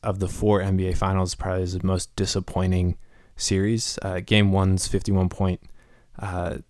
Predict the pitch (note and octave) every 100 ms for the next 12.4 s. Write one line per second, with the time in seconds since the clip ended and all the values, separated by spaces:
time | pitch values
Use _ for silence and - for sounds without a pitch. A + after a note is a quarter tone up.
0 | _ _ _ _ _ _ _ - - A#2+
1 | - - G#2 G2 G2 F#2+ F2+ F2 - -
2 | A2+ - G2 G#2+ G2 F#2+ - G#2 F#2+ F2+
3 | G#2+ G#2+ G2+ - G2 F#2+ G2+ G2 F#2 F#2
4 | - - F#2+ F2+ F#2 - F#2+ F2+ - -
5 | F#2+ F#2 F2+ F#2 F#2 F#2 F#2 F2+ F2+ -
6 | G2+ - - - - - - - B2 -
7 | - - C#3 C#3 B2+ A#2 G#2+ G2+ A2+ -
8 | G2 G2 F#2+ - - F#2+ G2+ G2 F#2 F2+
9 | F2+ F#2 F#2 F2+ - - - - - -
10 | - - A2 A2+ - A#2 F#2+ - G#2+ G#2
11 | F#2 F#2+ G2 F#2+ F#2 - F#2+ - - G#2+
12 | G2+ F#2+ F2+